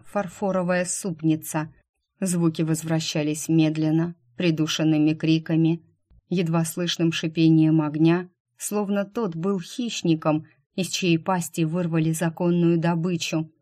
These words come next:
Зато осознание, где я видела недавно вышедшего из магазинчика цветоносца,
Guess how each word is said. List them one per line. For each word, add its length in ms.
Зато 440
осознание, 920
где 400
я 200
видела 440
недавно 580
вышедшего 640
из 260
магазинчика 760
цветоносца, 1040